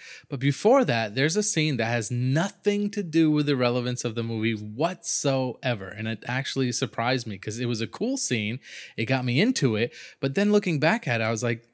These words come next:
it had nothing to do with the movie. And that was the scene where you see a man running and then he gets killed by a young girl.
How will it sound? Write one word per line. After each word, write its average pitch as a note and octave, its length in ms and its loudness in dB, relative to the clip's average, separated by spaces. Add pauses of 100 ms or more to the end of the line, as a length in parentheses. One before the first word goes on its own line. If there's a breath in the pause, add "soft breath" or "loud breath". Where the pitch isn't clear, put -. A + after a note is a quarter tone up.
it - 200 -6
had C#3+ 220 2
nothing F3 320 2
to E3+ 80 0
do A2+ 160 -2
with G2+ 100 -4
the G2 80 -4
movie. F#2 480 -8
And B2 180 0
that C#3+ 160 6
was D#3 180 4
the C3 80 -2
scene A#2+ 320 0
where A#2 100 0
you A2+ 100 0
see B2 240 0
a A2 60 2
man A2+ 320 0
running B2 400 -2 (380 loud breath)
and A#2+ 160 0
then A#2+ 120 0
he B2 120 0
gets C3 200 2
killed F3+ 400 -2
by A#2+ 140 2
a A#2 80 4
young A2+ 260 0
girl. C#3 300 0